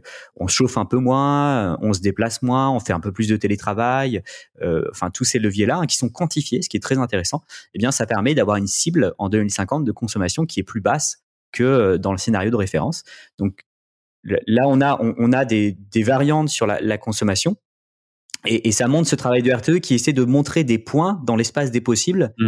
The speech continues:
Speaker 1: Et après, on peut se faire un peu une idée de ce qu'il y a entre, hein. Personne ne croit que c'est les seules trajectoires possibles. C'est un peu des repères pour, pour comprendre ce qui peut arriver. C'est à ça que servent les scénarios. Et donc, il y a différents points pour la consommation. Et en face, on, on, on met, euh,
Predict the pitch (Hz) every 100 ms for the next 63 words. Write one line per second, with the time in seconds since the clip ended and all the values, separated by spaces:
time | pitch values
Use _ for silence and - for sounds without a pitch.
0 | 104 101 - 147 113 - 113 107 120 110
1 | 117 98 - 135 220 - 107 131 - 156
2 | 143 113 - 107 104 - 135 - 104 -
3 | 95 113 - 98 92 104 - - 202 -
4 | 98 101 101 92 113 120 160 135 - -
5 | - _ - 123 110 - 113 - 120 151
6 | 147 - - - 165 151 110 104 123 208
7 | - - - 202 123 - - 104 107 -
8 | 87 117 196 - - - - 107 143 -
9 | 110 123 139 123 123 - 147 143 _ -
10 | 107 101 117 107 95 - 170 - - -
11 | _ 120 147 - 117 - 131 180 - -
12 | 113 - 107 92 101 101 127 147 123 90
13 | 82 80 76